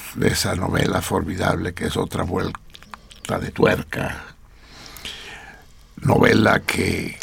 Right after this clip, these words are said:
que, que conmovió a Vica de una manera muy especial. Ahora que llegue, eh, que nos lo comente. Otra vuelta de tuerca, que en, en realidad, eh,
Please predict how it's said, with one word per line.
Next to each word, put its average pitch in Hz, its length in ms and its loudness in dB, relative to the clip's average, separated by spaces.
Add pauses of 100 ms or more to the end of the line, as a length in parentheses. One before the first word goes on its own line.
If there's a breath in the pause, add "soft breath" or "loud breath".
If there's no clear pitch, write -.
que, - 760 -6 (1000 loud breath)
que 113 140 0
conmovió 101 800 6 (440 loud breath)
a 104 160 2
Vica 98 600 2 (300)
de 90 120 -4
una 95 140 -2
manera 92 400 -2
muy 92 560 -6
especial. 92 600 -4 (640 loud breath)
Ahora 98 400 2
que 80 160 -4
llegue, 90 420 -2 (320)
eh, - 260 -2
que - 140 -6
nos 85 220 -8
lo 87 100 -6
comente. - 460 -6
Otra 104 200 2
vuelta 101 260 2
de 98 80 0
tuerca, 117 380 6
que - 200 0
en, 123 320 6
en 123 200 4
realidad, 120 640 8 (840 loud breath)
eh, 92 360 2